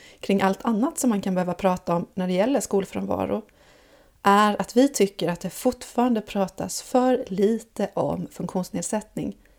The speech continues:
i samband med skolfrånvaro. Det är en viktig del som inte får tappas bort. Och vi har märkt att kunskapsbrist när det gäller till exempel autism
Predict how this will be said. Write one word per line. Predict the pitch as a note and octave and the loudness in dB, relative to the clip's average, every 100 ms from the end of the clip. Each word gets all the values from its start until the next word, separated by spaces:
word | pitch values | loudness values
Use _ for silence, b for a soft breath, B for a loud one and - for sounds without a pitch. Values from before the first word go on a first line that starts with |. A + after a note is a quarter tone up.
| b | b
i | A3+ | -4
samband | F#3 F3 E3 D#3 E3+ | -2 -2 -4 -4 -6
med | - | -8
skolfrånvaro. | - F#3 F#3+ F#3+ G#3 B3 - - b b b b b | -6 -8 -6 -6 -6 -4 -6 -8 b b b b b
Det | - A3+ | 0 4
är | C4 C#4 | 6 6
en | G#3+ | 6
viktig | G3 F#3+ - | 0 -4 -4
del | E3 F3 | -4 -4
som | - F3+ | -6 -4
inte | A3+ A3+ - | 0 0 0
får | - - | -4 -4
tappas | - - - - | -6 -8 -8 -4
bort. | - - - b b b b b b b | -4 -6 -14 b b b b b b b
Och | - A3 | 4 8
vi | |
har | C#4+ | 8
märkt | G#3+ F3+ - | 8 4 0
att | F#3 - | -2 0
kunskapsbrist | - C4 A3 - G#3+ - - C#4 - - - | 4 4 4 -2 -4 -4 0 0 -2 -6 -4
när | G#3 | 0
det | G3+ | 2
gäller | A3+ F4+ B3 | 2 2 0
till | F#3 F#3+ | -2 -6
exempel | F#3+ - F#3+ G3 | -6 -6 -6 -2
autism | C#4 C4 F#3+ G3 - | 0 0 -4 -6 -10